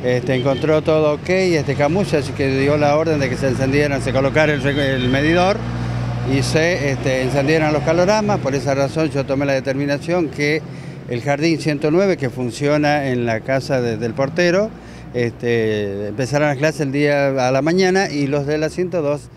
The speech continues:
este, la primaria a la, a la tarde, a partir de la una y media, este, bueno. Yo lo que quiero agregar es el tema de, eh, nosotros tenemos un amparo presentado por los papás, se cumplimentó, este, en el cien por cien lo exigido a través del amparo,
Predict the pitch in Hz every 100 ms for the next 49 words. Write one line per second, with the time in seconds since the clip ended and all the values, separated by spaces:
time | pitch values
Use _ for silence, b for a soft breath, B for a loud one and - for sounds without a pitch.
0 | B B B 117 101 113 110 127 147 147
1 | 151 147 123 104 107 101 101 - - 110
2 | 113 113 92 90 87 - - - 113 123
3 | 123 117 120 131 151 160 180 147 107 104
4 | 95 - B B B B 131 135 139 131
5 | 139 139 131 127 117 113 139 139 143 170
6 | 151 120 113 123 123 117 120 123 123 110
7 | 110 104 101 123 139 113 120 113 117 117
8 | 170 147 113 104 107 101 113 110 110 110
9 | 127 160 170 - B B - 117 107 117
10 | 110 113 110 113 110 113 110 147 156 165
11 | 127 101 - 101 98 98 95 98 104 98
12 | - 139 135 113 156 170 175 127 110 -
13 | 113 120 127 110 104 107 113 113 113 123
14 | 175 175 190